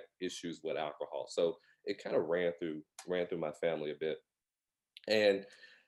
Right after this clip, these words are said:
so one of the things that I was very conscious of as a kid is that I didn't wanna act like I saw the men in my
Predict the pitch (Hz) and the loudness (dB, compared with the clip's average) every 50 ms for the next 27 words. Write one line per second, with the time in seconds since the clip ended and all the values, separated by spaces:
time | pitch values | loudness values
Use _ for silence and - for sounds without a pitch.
0 | _ _ _ _ - - - 160 156 151 147 139 127 - - 98 104 98 98 123 | _ _ _ _ -10 4 8 10 10 12 12 10 10 6 2 -2 -6 2 4 4
1 | 170 208 226 175 135 117 - - 110 107 104 - 107 95 90 87 87 - - - | 6 6 8 8 8 8 8 4 2 2 2 4 6 6 6 6 4 2 0 4
2 | 110 120 127 127 123 - - 104 98 98 98 - 92 - - 82 82 - - 82 | 8 8 8 8 6 2 2 4 4 4 4 2 -2 0 2 2 4 4 2 0
3 | - 82 - - - 101 98 90 80 82 80 - 87 82 80 80 - - - _ | 0 -4 -6 0 4 4 6 6 4 2 0 2 4 4 4 4 2 -2 -6 _
4 | - 92 92 90 90 113 131 - 98 107 101 98 92 85 - - - 92 95 95 | -2 -2 -2 0 2 2 2 2 2 2 2 4 2 2 -2 -4 0 2 2 2
5 | 95 - _ 87 85 85 82 - 82 80 - - - 98 82 78 78 82 78 80 | 2 0 _ 2 4 4 4 4 0 0 0 2 2 4 4 4 2 0 -4 -2
6 | 80 80 80 78 76 76 73 71 | -2 -2 0 0 -2 -4 -6 -8